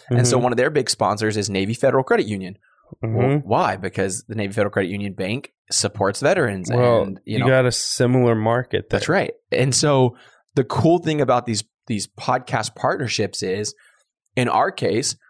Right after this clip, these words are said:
Speaker 1: we had this amazing podcast that we wanted to create to, to help small businesses get their names out there.
Speaker 2: Right.
Speaker 1: And the banks were like, "Hey, we wanna be a part of that.
Speaker 2: Yeah.
Speaker 1: Like, we want them to get their names out there."
Speaker 2: Right.
Speaker 1: And they come in and partner and say, "Hey, we're gonna help fund this podcast."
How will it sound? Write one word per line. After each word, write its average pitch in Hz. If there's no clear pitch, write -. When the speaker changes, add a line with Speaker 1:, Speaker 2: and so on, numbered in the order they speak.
Speaker 1:
we 107
had 143
this 131
amazing 123
podcast 123
that 110
we 110
wanted 107
to 98
create 107
to, 101
to 107
help 117
small 113
businesses 113
get -
their 101
names 135
out 98
there. 90
Speaker 2:
Right. 156
Speaker 1:
And 117
the 110
banks 131
were 131
like, 101
"Hey, -
we 113
wanna 240
be 107
a 85
part 87
of 80
that. 107
Speaker 2:
Yeah. 160
Speaker 1:
Like, 107
we 127
want 208
them 110
to 98
get 98
their 98
names 92
out 90
there." 101
Speaker 2:
Right. 127
Speaker 1:
And 131
they 180
come 170
in 185
and 127
partner 180
and 117
say, 113
"Hey, 165
we're 127
gonna 190
help 143
fund 160
this 110
podcast." 117